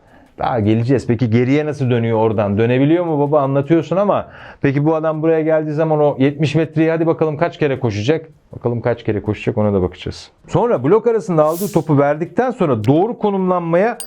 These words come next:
la, doğru konumlanmayla reboundları alır. Yani geçen sene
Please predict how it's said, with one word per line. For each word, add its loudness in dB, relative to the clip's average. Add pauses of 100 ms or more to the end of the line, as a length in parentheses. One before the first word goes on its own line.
(120)
la, 0 (120)
doğru 2
konumlanmayla 0 (280)
reboundları 2
alır. 0
Yani 0
geçen 2
sene 0